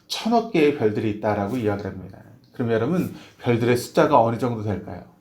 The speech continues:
상상이 되지 않는 그런 숫자인 것이죠. 우리 인간의 범위를 뛰어넘는, 한계를 뛰어넘는 그런 숫자입니다. 그런데 하나님은 어떤 분이신가 하면 그 별들의 숫자를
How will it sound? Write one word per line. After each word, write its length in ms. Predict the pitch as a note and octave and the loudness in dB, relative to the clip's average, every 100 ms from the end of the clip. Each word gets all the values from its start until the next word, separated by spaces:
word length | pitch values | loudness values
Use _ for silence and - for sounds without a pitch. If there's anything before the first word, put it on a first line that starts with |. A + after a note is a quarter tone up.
| - _ _ _ _ _ _ _ _ | -20 _ _ _ _ _ _ _ _
상상이 560 | - - G#3 G#3 G3 F#3 | -16 -4 -2 2 4 6
되지 220 | C#3+ A#2+ | 6 4
않는 240 | A2 A2 | -2 -4
그런 180 | A2 G#2+ | -6 -8
숫자인 380 | G2 - C3+ A#2 | -8 -6 -6 -4
것이죠. 600 | G2+ G2 - - G#2 - _ _ - - | -6 -6 -12 -20 -20 -20 _ _ -20 -10
우리 200 | A#2+ C#3+ | 2 6
인간의 460 | C#3+ D3 C#3+ C#3+ D3+ | 6 8 8 6 2
범위를 460 | C#3+ B2+ C3 C3 | 0 0 2 0
뛰어넘는, 800 | - G3 F#3 E3 D3+ D3 F#3+ G#3+ - | 2 2 4 2 2 0 0 -2 -8
한계를 500 | - G3+ G3 F3+ F3 | -4 2 4 4 2
뛰어넘는 500 | A3 A3+ F3+ B2 B2 | 2 4 4 2 -2
그런 220 | A#2 A2+ | -2 -4
숫자입니다. 640 | G#2+ - - A#2+ G2 F#2 F#2 - - - | -4 -6 -4 -4 -4 -6 -10 -18 -18 -12
그런데 680 | A#2 A2 D3 E3+ G#2 F#2+ - - - - - | -6 -2 2 2 2 -2 -12 -20 -20 -20 -10
하나님은 420 | - G#3 G#3+ A3+ | 2 6 8 8
어떤 440 | D3+ C#3+ D#3+ D3+ | 8 8 2 2
분이신가 560 | D3 C#3 B2+ C3+ B2+ B2 | -2 -4 -4 -8 -2 -2
하면 380 | A#2 A#2+ A#2 A2+ | -2 -4 -6 -8
그 120 | - A#2+ | -8 -4
별들의 400 | A2 G2+ G#2 G#2+ | -2 -2 -4 -6
숫자를 720 | - - D#3+ D#3 E3+ A3 | -6 -2 0 2 4 2